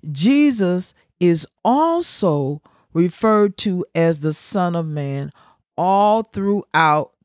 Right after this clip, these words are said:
the New Testament as well. In Second Thessalonians chapter two, verse eight, Paul told the church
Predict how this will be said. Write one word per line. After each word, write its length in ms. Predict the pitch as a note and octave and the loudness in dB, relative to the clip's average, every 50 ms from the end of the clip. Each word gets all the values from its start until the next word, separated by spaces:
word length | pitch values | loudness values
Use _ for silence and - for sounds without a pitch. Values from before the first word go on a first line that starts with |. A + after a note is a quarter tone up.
| - | -4
the 100 | E3+ E3 | -2 -2
New 260 | E3 E3 E3+ E3 E3 D#3+ | 0 0 0 0 -2 -2
Testament 800 | - - - B3+ A3+ A3+ - - - D3+ D3+ C#3 C#3 C3+ B2+ _ _ - | -6 -6 -4 -2 -2 -2 -2 -4 -8 -8 -6 -6 -6 -8 -8 _ _ -4
as 280 | D3 C#3+ D3 D3 - | -4 -2 -2 -4 -6
well. 440 | D#3+ F3 G3+ A#3+ A#3+ F#3+ - - _ _ _ _ _ _ _ _ _ _ _ _ _ - - - - - - _ | -4 -2 0 0 2 0 -2 -4 _ _ _ _ _ _ _ _ _ _ _ _ _ -20 -20 -20 -20 -20 -20 _
In 160 | - F3 E3+ E3 | -2 -2 -2 0
Second 720 | - - - - A#3+ C4 C4 - C4+ C4 B3+ C4 B3 - | -2 -4 -2 0 -2 -2 -2 -2 -4 -2 -2 -2 -6 -4
Thessalonians 1040 | - F#3+ F#3+ F#3+ - - E3 D#3+ E3+ E3+ F3+ G3+ A3 G#3+ G3 E3 D3 C#3+ D#3 D#3 - | -2 -2 -2 0 -2 -2 -2 -2 0 0 0 0 0 0 -2 -4 -4 -6 -6 -8 -8
chapter 480 | - - D#3 C#3+ D#3 - - A3+ A3 | -6 -4 -2 -2 -2 -2 -2 -2 -2
two, 340 | G#3 - - A3+ G3+ F#3+ F3+ | -2 -2 -4 -4 -2 -2 -4
verse 480 | E3+ D3 B2+ C#3 D3 D3+ E3+ G3 - - - | -6 -2 0 2 2 2 0 -2 -4 -6 -4
eight, 320 | A#3 C4 C4+ G#3+ F3 E3+ _ _ _ _ _ _ _ _ _ _ _ _ _ - | -2 0 0 -2 -2 -6 _ _ _ _ _ _ _ _ _ _ _ _ _ -8
Paul 460 | - - B3 A3 A3 A#3 B3 B3+ C4 | -4 0 2 2 4 4 4 2 0
told 440 | B3+ - - C#4 G3+ F#3+ F#3+ G3 F#3+ | -2 -4 -2 -2 0 0 0 0 -2
the 100 | G#3+ G#3+ | -4 -6
church 680 | - - - E3+ G#2+ - G#2 A2+ - - - - - | -6 -6 -6 -6 -6 -8 -8 -12 -16 -20 -20 -20 -20